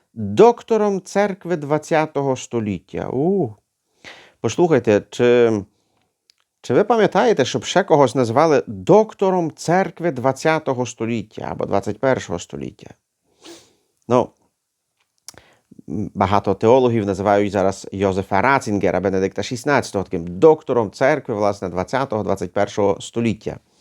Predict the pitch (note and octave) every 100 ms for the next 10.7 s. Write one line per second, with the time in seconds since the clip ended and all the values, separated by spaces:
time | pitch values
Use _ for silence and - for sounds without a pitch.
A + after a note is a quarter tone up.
0 | - - - - _ _ _ G#2 G2 F2+
1 | - - G2+ D3+ E3 G2+ - _ - D#3+
2 | F3+ E3 - A#3+ D4 - F2+ E2+ - _
3 | - F#2+ - - G2+ G2 F#2 F#2 G2 G#2+
4 | F3+ C#3 - - G#2+ - A2+ G#2 A2 G#2
5 | - G#3+ E3 B2 F3 B2 G#2+ A2+ A#2+ G2
6 | F#2+ G2+ E3 E3+ F#2 - _ _ - A2+
7 | G#2+ G#3+ - D3 - E3 A#2 C#3 A#3+ B3
8 | C#3 A2 F#2+ G#2+ A#2 E3+ G#2+ C3+ - -
9 | B2 C#3 C3 B2+ G#2+ G2 A2+ D#3+ B2 A2
10 | C#3 A#2+ G#2+ G2+ C#3 - -